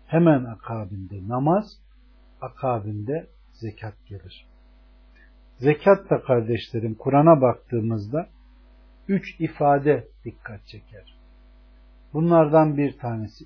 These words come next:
infak, bir tanesi sadaka,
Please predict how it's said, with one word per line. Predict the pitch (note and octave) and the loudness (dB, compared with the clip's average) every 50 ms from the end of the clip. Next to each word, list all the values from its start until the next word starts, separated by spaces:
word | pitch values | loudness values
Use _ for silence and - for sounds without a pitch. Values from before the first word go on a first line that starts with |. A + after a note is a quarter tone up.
| - | -10
infak, | D3 C#3 C#3 C#3 - - F3+ G3 F#3+ - - _ _ _ _ _ _ _ _ _ _ _ _ - | -6 -6 -6 -6 -4 -4 -4 -4 -4 -10 -20 _ _ _ _ _ _ _ _ _ _ _ _ -2
bir | B2+ D3 D#3 D#3 D#3 | 2 2 2 2 0
tanesi | - C3+ B2 A#2 A2+ A2 G#2 - - G#2+ G2 F#2+ _ _ | -4 -4 -4 -4 -6 -8 -12 -14 -16 -16 -18 -18 _ _
sadaka, | _ - - - C3+ B2 A#2+ C#3 B2+ - - E3 F3 G3 - | _ -20 -16 -10 -10 -4 -2 -2 -4 0 0 0 0 0 -2